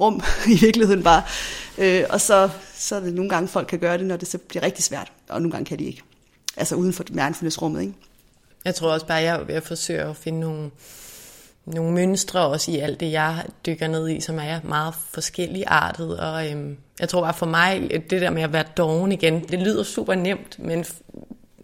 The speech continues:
Speaker 2: ja, når jeg skal gøre det, så, så, <laughs> så, så virker det i hvert fald at lige fokusere på noget andet.
Speaker 1: Ja.
Speaker 2: Men, øhm,
Speaker 1: Ja,
Speaker 2: men
Speaker 1: det
Speaker 2: jeg kan
Speaker 1: er
Speaker 2: godt
Speaker 1: jo
Speaker 2: høre
Speaker 1: også relevant nogle gange, men kan du også, hvis det for eksempel er om natten,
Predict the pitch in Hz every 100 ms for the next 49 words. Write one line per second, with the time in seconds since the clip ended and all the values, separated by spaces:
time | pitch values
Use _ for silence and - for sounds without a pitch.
0 | - 160 - - - 180 208 - 220 170
1 | 160 156 165 196 - - 196 - - -
2 | 165 170 196 196 - 165 156 151 - 160
3 | 156 147 - - - - - _ _ _
4 | _ - 180 - 160 156 - - 180 170
5 | 170 170 180 - _ - 269 180 175 175
6 | 165 170 202 220 180 175 190 180 175 185
7 | - 220 208 208 202 240 220 208 214 190
8 | 220 240 220 214 - 233 214 196 185 185
9 | 269 220